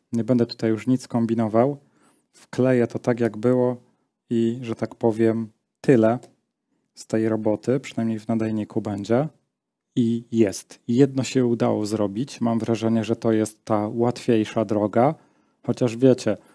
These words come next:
jak macie lutownicę za sześć tysięcy złotych, mikroskop i kupę sprzętu, to wszystko się wydaje proste. Jak tego nie macie, no to jest duży problem, żeby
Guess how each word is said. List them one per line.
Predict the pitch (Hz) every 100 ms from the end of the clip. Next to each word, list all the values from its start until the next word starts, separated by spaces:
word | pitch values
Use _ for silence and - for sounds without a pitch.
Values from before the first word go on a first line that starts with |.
| _
jak | 113 110
macie | 123 123 127
lutownicę | 117 113 117 113 127 117
za | 110
sześć | - 123
tysięcy | - 123 120 117
złotych, | 117 143 143 113
mikroskop | 113 - 139 143 - 117
i | 110
kupę | - 151 127
sprzętu, | - - - 123 113 143 160 - - _ -
to | -
wszystko | - -
się | 139 120
wydaje | 123 117 120
proste. | 120 139 135 131 - 107 92 _ _ _ _ _ -
Jak | 123 -
tego | 127 120
nie | 120
macie, | 120 120 - 127 147 - - -
no | 123
to | -
jest | 117
duży | 110 113 123
problem, | - 131 113 113
żeby | 107 113 110 110